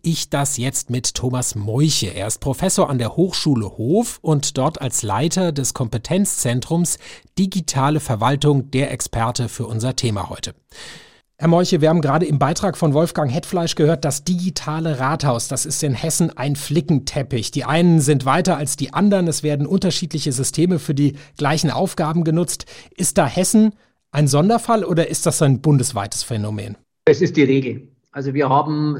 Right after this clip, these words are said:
Speaker 2: ähm, bedingt durch die Struktur unseres Landes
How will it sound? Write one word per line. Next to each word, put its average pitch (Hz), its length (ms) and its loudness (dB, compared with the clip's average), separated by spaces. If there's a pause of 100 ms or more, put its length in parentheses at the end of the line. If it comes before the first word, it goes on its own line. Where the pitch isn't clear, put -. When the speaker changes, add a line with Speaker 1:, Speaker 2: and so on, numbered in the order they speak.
Speaker 2:
ähm, 139 600 0
bedingt 147 500 0
durch 135 220 0
die 131 180 0
Struktur 151 1120 2 (160)
unseres 139 400 -2
Landes 156 800 -2